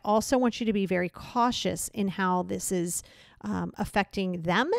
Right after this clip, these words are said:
and how it is affecting you. 'Cause very often you don't wanna make it about you, but in the same token,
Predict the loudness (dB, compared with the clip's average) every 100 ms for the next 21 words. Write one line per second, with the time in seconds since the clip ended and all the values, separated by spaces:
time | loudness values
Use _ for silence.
0 | 2 2 4 2 2 0 -2 -4 -2 -4
1 | 0 0 -2 -2 -2 2 2 2 2 2
2 | 2 2 2 2 2 2 2 2 0 0
3 | -2 2 6 8 6 2 0 0 0 -2
4 | -4 -4 0 0 0 -4 -2 0 2 0
5 | -2